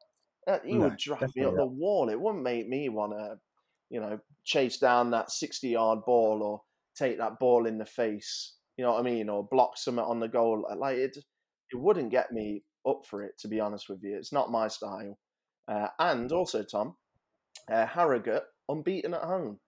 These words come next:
Speaker 1: so far this
Speaker 2: Yep.
Speaker 1: season.
Speaker 2: Mm-hmm.
Speaker 1: Didn't know if you knew that, but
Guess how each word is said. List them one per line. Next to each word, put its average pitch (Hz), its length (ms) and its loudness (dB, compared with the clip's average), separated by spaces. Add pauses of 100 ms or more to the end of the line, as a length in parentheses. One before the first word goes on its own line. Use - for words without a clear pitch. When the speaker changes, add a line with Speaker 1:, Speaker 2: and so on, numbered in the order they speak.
(560)
Speaker 1:
so 120 260 2
far 104 280 2
this 104 160 -6
Speaker 2:
Yep. 127 100 4
Speaker 1:
season. 120 220 -2
Speaker 2:
Mm-hmm. 160 100 -4
Speaker 1:
Didn't 156 160 -6
know 151 120 -4
if 147 140 -4
you 139 100 -4
knew 143 200 -2
that, 110 220 -4 (200)
but 143 240 2